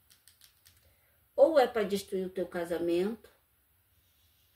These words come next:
é alguma coisa nesse sentido. Abram os olhos de vocês. Misericórdia. É, e é pessoas conhecidas, tá? Não é pessoas desconhecidas, não.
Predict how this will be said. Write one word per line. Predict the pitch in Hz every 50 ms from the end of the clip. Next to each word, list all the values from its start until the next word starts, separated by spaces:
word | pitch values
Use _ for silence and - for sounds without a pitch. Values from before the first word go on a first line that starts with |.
| _ -
é | - 175
alguma | 180 185 180 240 269 294 294 -
coisa | 214 220 226 220
nesse | 208 196 185 190 190 - - -
sentido. | - 214 226 220 - - - - - - 196 190 - _ _ _ _ _ _ -
Abram | - 170 185 180 185 190 202 196
os | 208 196 190
olhos | 180 170 170 175 180 180
de | - 170
vocês. | 185 185 190 - - - - - 175 - - - - _ _ _ _ _ _ _ _ _ _ _ _ _ _ _ _ _ _ _ _ _ _ _ _ _ _ _ _ _ _ _ _ _ _ _ _ _ _ _ _ _ _ _ _ _ _ _ _ _ _ _ -
Misericórdia. | - - 180 175 170 180 - - - 107 90 - - 147 143 - - - - _ _ _ - - _ _ _ _ _ _ _ _ _ _ _ _
É, | - - 170 175 - -
e | 233 226
é | 262 269
pessoas | 262 330 330 - 359 349 349
conhecidas, | - - 359 392 453 440 - - - 247 220 202 190 202 - -
tá? | - 277 294 - - -
Não | 277 226 226
é | 240
pessoas | - 320 294 294 - 311 285 269
desconhecidas, | 254 262 - - 285 285 277 269 262 - - 240 220 240 269 262 226
não. | 214 180 180 185 185 185